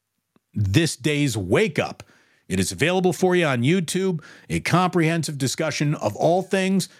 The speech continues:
Niners, Lions, some football memories, and oh my gosh, we have a, a robust discussion of stakes that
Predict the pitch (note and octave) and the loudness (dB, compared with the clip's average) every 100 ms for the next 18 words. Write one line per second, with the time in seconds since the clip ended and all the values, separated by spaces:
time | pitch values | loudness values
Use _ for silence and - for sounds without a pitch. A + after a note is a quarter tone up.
0 | - C#3 E3+ F#3 F#3 D3+ _ B2+ D3 E3 | -2 2 2 2 2 0 _ 0 2 2
1 | F3 F3 D#3+ - _ - G#2+ C3 E3+ F3 | 2 0 0 -6 _ -4 -2 0 0 2
2 | E3 D#3 F3+ F#3+ G#3 A3 G3+ - _ _ | 4 2 2 2 2 0 -2 -8 _ _
3 | _ _ _ D#3 D#3 D#3+ - F#3+ F#3+ F#3 | _ _ _ 0 0 0 0 2 2 2
4 | G3 E3+ G2 - D3 D3+ D3 C3 - A2 | 2 0 -2 0 2 2 2 0 -2 0
5 | A#2 E3 D#3+ D#3+ - C#3 - D3+ - D3 | 2 2 2 0 0 -6 -4 -2 -2 0
6 | A#2 G2+ A2+ _ _ _ _ - - C#3+ | -2 -6 -14 _ _ _ _ -8 -4 -4
7 | A2+ - - A2 G#2 | -4 -6 -2 -2 -2